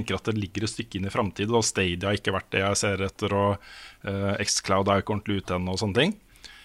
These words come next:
Eh, men denne uka her, den fjerde, så lanserte, eh, Nvidia sin GeForce Now streamingtjeneste. Og i utgangspunktet så er jo det en ganske lik tjeneste som Stadia.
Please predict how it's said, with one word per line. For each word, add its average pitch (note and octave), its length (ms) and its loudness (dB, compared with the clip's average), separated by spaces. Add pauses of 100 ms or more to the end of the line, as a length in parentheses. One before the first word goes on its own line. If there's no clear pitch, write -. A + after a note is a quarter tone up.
(140)
Eh, A2+ 260 6 (120)
men C#3+ 140 2
denne C#3+ 260 6
uka B2+ 120 4
her, D3+ 200 6 (180)
den B2+ 140 -2
fjerde, B2 320 6
så - 120 2
lanserte, A#2 760 4 (240)
eh, A2+ 540 2
Nvidia A2+ 360 6
sin A2 420 2
GeForce G2+ 500 2
Now F#2+ 420 6 (420)
streamingtjeneste. F2+ 880 2 (1040)
Og B2+ 120 10
i E3 60 10
utgangspunktet B2 960 4
så - 260 6
er A2+ 200 8
jo B2+ 100 4
det A#2+ 160 8 (180)
en C3+ 120 2
ganske C3 260 2
lik C#3+ 640 -2
tjeneste C3+ 480 2
som G#2+ 320 4
Stadia. B2 460 4